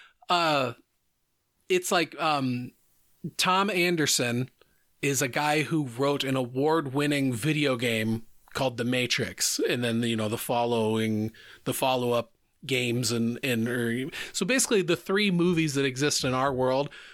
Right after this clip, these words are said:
are video games in his world that he created. And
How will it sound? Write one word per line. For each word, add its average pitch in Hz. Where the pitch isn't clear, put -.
are 120
video 160
games 131
in 120
his 135
world 113
that 160
he 160
created. 127
And 120